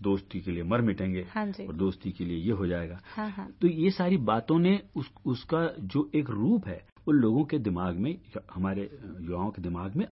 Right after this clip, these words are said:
Speaker 1: उस तरह से नहीं भेजा है, संप्रेषित नहीं हुआ है जिस तरह से वो होना
Speaker 2: होना
Speaker 1: चाहिए
Speaker 2: चाहिए।
Speaker 1: कि दरअसल दोस्ती है क्या।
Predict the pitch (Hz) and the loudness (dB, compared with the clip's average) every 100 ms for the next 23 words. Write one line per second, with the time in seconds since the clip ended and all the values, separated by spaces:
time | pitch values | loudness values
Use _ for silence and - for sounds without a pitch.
0 | _ - 190 202 196 190 160 139 202 127 | _ 0 0 2 2 2 2 4 4 4
1 | 120 107 131 214 _ _ 117 107 120 127 | 2 2 -2 -6 _ _ -2 0 0 0
2 | 143 113 113 110 98 127 113 98 101 98 | 0 0 0 0 -2 -4 -4 -4 -4 -4
3 | 98 98 143 - 95 107 113 113 202 180 | -4 -2 -2 -2 0 2 2 2 0 -2
4 | - 170 196 202 - 117 - 127 101 90 | -4 -8 -10 -6 0 2 2 0 0 -2
5 | - 127 87 - 107 85 - | 0 0 0 0 0 0 -6